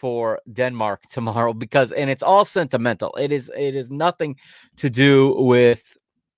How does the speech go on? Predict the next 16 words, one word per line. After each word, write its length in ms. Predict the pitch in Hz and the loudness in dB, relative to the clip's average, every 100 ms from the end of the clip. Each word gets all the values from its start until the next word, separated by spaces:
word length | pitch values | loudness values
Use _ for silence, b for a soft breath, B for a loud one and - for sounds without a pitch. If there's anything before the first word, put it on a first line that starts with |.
| _ _ _ _ - | _ _ _ _ -12
with, 360 | 123 120 117 | -2 -2 -2
uh, 160 | 117 117 87 | -6 -10 -8
with 320 | 135 127 110 _ _ | -2 0 -2 _ _
any 300 | 131 120 113 - | -4 -4 -6 -6
type 220 | 120 120 | -4 -4
of 120 | 110 | 0
logic 420 | 139 143 131 139 | 4 4 2 -2
or 80 | 123 | -2
any 160 | 117 113 | -2 -4
type 280 | 131 110 - | 0 0 0
of, 220 | 110 - | -2 -2
of, 400 | - 107 101 98 _ b b b b b | -4 -2 -2 -6 _ b b b b b
of 160 | 117 98 | -4 2
data. 260 | 139 127 | 4 4
And, 280 | 104 107 110 | 4 2 -2
and 540 | 113 113 110 107 101 | -4 -4 -4 -6 -10